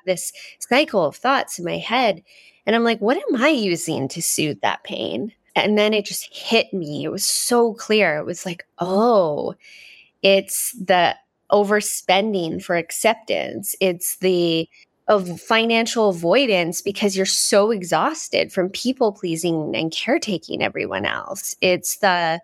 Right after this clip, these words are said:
under-earning, the undercharging, you know, it, and it's even me making his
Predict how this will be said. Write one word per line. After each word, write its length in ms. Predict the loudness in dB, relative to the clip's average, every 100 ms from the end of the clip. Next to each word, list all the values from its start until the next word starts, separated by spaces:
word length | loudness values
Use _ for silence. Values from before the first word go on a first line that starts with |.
| _ _ _ 0
under-earning, 920 | 2 4 4 4 4 4 4 4 2
the 60 | 2
undercharging, 1500 | 2 2 0 -2 -6 0 4 4 2 -2 0 0 -2 -2 -4 0
you 140 | 2
know, 320 | 4 4 4
it, 220 | 2 0 2
and 400 | 2 4 0 -4 _ _
it's 300 | 2 2 0
even 640 | 0 2 4 4 2 2 2
me 220 | 2 4
making 480 | 4 2 0 -2 0
his 300 | 2 0